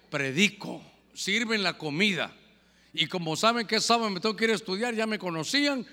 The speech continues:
Y solo me voy, me subo al carro. No llevo, hermano, ni cinco minutos. Y me llama un hermano de estos que hay muy comunicadores. Pastor, le cuento, solo se fue a usted, habían rentado el, el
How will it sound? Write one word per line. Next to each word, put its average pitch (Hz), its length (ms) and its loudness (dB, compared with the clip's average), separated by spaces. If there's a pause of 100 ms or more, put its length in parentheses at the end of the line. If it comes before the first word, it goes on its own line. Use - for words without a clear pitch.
(280)
Y 156 120 -4
solo 330 460 8
me 294 120 4
voy, 240 320 4
me 165 180 -2
subo 269 240 0
al 233 140 0
carro. 165 340 2 (640)
No 208 140 2
llevo, 269 280 6
hermano, 254 320 2
ni 214 140 2
cinco 285 380 4
minutos. 262 800 2 (100)
Y 165 120 0
me 156 180 2
llama 220 260 0
un 214 160 -2
hermano 208 360 0
de 196 100 2
estos 185 240 -6
que 196 80 -4
hay 208 120 0
muy 202 260 0
comunicadores. 165 960 0 (1500)
Pastor, 160 400 4
le 220 120 2
cuento, 214 440 0
solo 320 580 10
se 226 180 2
fue 240 160 0
a - 20 2
usted, 330 520 2
habían 240 420 2
rentado 220 640 2
el, 180 300 0 (320)
el 151 500 -2